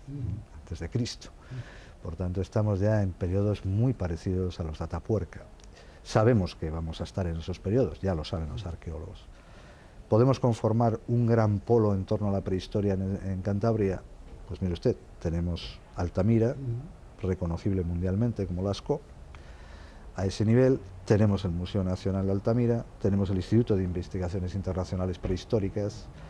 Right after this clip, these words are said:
Speaker 2: tenemos las diez cuevas, Patrimonio de la Humanidad, tenemos otras setenta cuevas, bueno, en total setenta cuevas con arte prehistórico, tenemos una Universidad de Cantabria, que en el am-, en el ámbito de la prehistoria es magnífica,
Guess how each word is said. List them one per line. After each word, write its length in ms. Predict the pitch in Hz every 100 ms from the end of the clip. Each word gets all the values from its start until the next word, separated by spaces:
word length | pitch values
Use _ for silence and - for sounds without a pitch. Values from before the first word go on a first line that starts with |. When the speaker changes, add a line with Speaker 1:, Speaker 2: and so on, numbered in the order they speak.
| - -
Speaker 2:
tenemos 360 | 123 131 117
las 160 | 107 101
diez 200 | 117 -
cuevas, 400 | - 123 107 98
Patrimonio 400 | 95 87 87 90
de 60 |
la 60 | 92
Humanidad, 360 | 92 95 101 -
tenemos 320 | 110 131 123
otras 240 | 120 101
setenta 440 | 107 - 117 101 90
cuevas, 420 | 143 92 - -
bueno, 140 | 90
en 80 | 73
total 380 | 78 80 113 85
setenta 400 | - - 104 95
cuevas 300 | 120 110 90
con 120 | 90
arte 180 | 87 95
prehistórico, 680 | 95 101 - 110 101 110 113 - - - - - - - - - -
tenemos 240 | 95 95 101
una 120 | 98
Universidad 280 | 95 90 98
de 80 | 95
Cantabria, 440 | 95 92 120 104
que 60 | 85
en 80 |
el 80 | 82
am-, 160 | 87 90
en 60 | 104
el 60 | 92
ámbito 340 | 95 92 85
de 100 | 80 80 82 -
la 80 | 90
prehistoria 720 | - 87 - 107 92 87 85
es 160 | 87 -
magnífica, 680 | 90 117 123 120 110 127